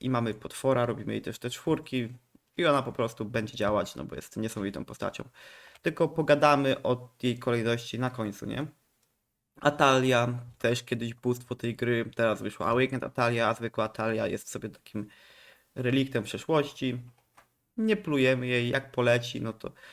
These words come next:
w sensie, ludzie mają ją porobioną na maksa i ona tam sobie jakoś działa, nie? Ale po prostu nie jest warta teraz inwestowania w nią,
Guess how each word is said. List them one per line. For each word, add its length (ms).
w 60
sensie, 260
ludzie 240
mają 240
ją 80
porobioną 400
na 120
maksa 400
i 120
ona 140
tam 140
sobie 160
jakoś 240
działa, 400
nie? 340
Ale 200
po 80
prostu 320
nie 180
jest 200
warta 440
teraz 480
inwestowania 640
w 80
nią, 80